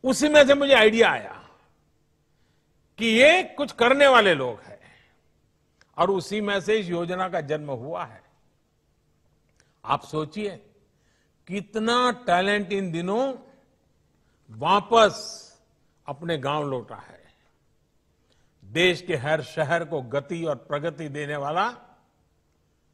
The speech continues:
श्रम, हुनर जब खगड़िया जैसे ग्रामीण इलाकों में लगेगा, तो इससे बिहार के विकास को भी कितनी नई ऊर्जा मिलेगी, नई गति मिलेगी। साथियों,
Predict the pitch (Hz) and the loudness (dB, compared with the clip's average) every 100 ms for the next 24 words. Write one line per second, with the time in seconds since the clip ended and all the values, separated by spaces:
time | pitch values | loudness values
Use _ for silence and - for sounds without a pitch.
0 | _ - _ - - 196 226 202 127 - | _ -20 _ -20 -2 4 4 4 -4 -16
1 | - _ _ _ - 202 233 214 120 - | -20 _ _ _ -4 2 4 4 2 -10
2 | - _ _ _ _ _ _ 131 160 - | -20 _ _ _ _ _ _ -6 -6 -6
3 | - 151 202 214 208 185 180 147 160 139 | -12 0 2 4 4 2 -2 -4 -6 -2
4 | 165 214 226 190 180 160 165 156 139 143 | 0 2 2 2 2 0 -2 -4 -2 -2
5 | 156 185 247 247 - _ _ _ _ _ | -2 -2 -2 -8 -20 _ _ _ _ _
6 | _ - 139 151 - 165 131 135 131 160 | _ -10 -8 -8 -8 -10 -8 -8 -6 -6
7 | 156 147 131 131 139 131 139 135 127 - | -6 -10 -12 -8 -8 -8 -10 -12 -14 -16
8 | 151 175 185 165 143 123 113 - _ _ | -18 -12 -10 -10 -12 -18 -20 -20 _ _
9 | _ 117 135 170 175 156 143 143 139 131 | _ -12 -6 -4 -4 -8 -6 -6 -6 -8
10 | 127 123 120 135 120 131 131 123 95 80 | -8 -10 -12 -12 -12 -14 -14 -18 -20 -20
11 | 80 85 _ _ _ _ _ _ _ _ | _ _ _ _ _ _ _ _ _ _
12 | _ - 120 113 147 | _ -16 -14 -12 -14